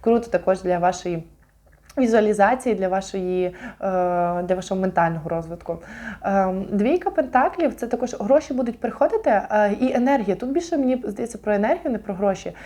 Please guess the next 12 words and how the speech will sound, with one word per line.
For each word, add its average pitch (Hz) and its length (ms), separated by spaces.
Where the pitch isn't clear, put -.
Будуть 285 260
приходити 349 480
до 240 80
вас 220 200
енергії, 190 380
але 208 140
вам 285 200
її 285 180
одразу 220 400
потрібно 214 360
кудись, 214 400
е, 196 140